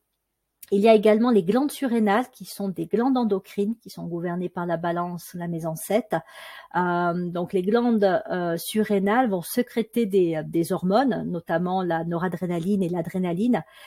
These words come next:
qui aident le corps à réagir en cas de danger, en facilitant, euh, l'apport d'énergie aux muscles, hein. L'adrénaline, c'est ce qui nous fait, euh,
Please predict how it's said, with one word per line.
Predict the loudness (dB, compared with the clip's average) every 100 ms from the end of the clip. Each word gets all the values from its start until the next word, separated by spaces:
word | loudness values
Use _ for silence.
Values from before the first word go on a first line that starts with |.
| -20 _
qui | 2 4
aident | 6
le | 4 2
corps | 4 4 4
à |
réagir | 4 4 4 2 0
en | -2
cas | 0 0
de | 0
danger, | 2 2 4 0 -2 -4 _ -20
en |
facilitant, | -8 -6 -6 -8 -6 -2 0 0
euh, | 0
l'apport | -2 0 0 2
d'énergie | 2 2 4 4 2 -2 -2 0
aux |
muscles, | 0 -2 -6 -4
hein. | -2 -2 -4
L'adrénaline, | -6 -6 -4 -2 -2
c'est | -4 -10
ce |
qui | -14 -12
nous | -12
fait, | -2 2 4
euh, | 2